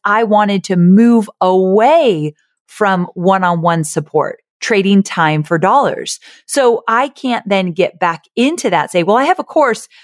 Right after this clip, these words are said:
but I'm also going to support each of my students one-on-one," right? That doesn't even make sense. But at the same time, we need to make sure that the students that come into our programs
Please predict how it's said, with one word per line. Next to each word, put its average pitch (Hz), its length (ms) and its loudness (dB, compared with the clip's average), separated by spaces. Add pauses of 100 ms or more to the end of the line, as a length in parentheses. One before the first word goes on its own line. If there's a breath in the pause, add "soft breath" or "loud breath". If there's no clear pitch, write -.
(100)
but 226 80 -2
I'm 220 160 0
also 262 260 0
going 214 240 -2
to 196 60 -2
support 190 500 -4
each 226 280 -2
of 185 120 -2
my 175 160 0
students 175 540 -4
one-on-one," 160 680 0 (160)
right? 180 220 -2
That 185 160 -2
doesn't 175 380 -2
even 165 280 -2
make 151 200 -4
sense. - 540 -6 (440 loud breath)
But 240 140 -2 (160)
at 240 180 -2 (180)
the 226 80 0
same 220 360 -2
time, 226 760 -2 (340 soft breath)
we 269 280 2
need 247 360 2
to 226 80 -2
make 190 240 0
sure 247 640 0
that 190 260 -2
the 190 80 -2
students 226 460 -2
that - 160 -2
come 190 180 0
into 175 180 -2
our 160 140 0
programs 180 640 -2